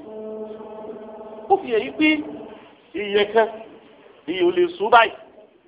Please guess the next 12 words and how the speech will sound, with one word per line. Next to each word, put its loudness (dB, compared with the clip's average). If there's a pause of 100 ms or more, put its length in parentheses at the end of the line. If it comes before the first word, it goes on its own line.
(1120)
Kí -4
ìyẹn 4
wọ̀ 6
lé -2
pè. -6 (1800)
Ó 4
ń 2
tọ̀ 6
ọ́ 0
dẹ̀ 2
wà 2
láyé. 0